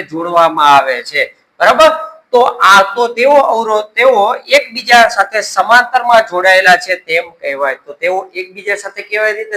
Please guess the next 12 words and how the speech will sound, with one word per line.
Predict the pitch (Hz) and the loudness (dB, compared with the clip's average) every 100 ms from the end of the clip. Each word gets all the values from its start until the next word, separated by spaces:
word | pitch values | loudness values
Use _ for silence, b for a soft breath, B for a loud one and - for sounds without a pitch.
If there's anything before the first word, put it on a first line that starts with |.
| 202 | -8
જોડાયેલા | 202 202 202 190 180 | 0 0 2 -2 -2
છે? | 180 b b _ | -4 b b _
સમાંતરમાં | - 202 233 254 247 240 240 226 | -4 2 2 2 -2 -2 0 0
જોડાયેલા | 190 196 190 190 185 175 | 0 2 2 2 0 -2
છે | 170 - | -14 -10
એમ | 170 170 156 | -12 -10 -2
કહેવાય. | 143 139 131 _ _ | 2 2 0 _ _
એટલે | - 208 220 | -8 -6 -4
કે | 226 | -2
ભાઈ | 208 214 - 214 | -4 -6 -4 -6
એક | 233 - | -6 -8
તમે | 233 | -8